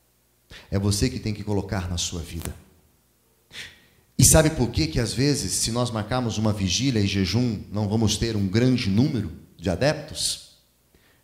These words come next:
Porque dessa porta para fora, nós não temos a prática. Aqui dentro, queridos, é apenas o reflexo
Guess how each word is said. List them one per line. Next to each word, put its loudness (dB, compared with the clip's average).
Porque 2
dessa 2
porta 2
para -2
fora, -6
nós 0
não 0
temos -4
a -4
prática. -6
Aqui -4
dentro, 0
queridos, -8
é -2
apenas 0
o -4
reflexo -6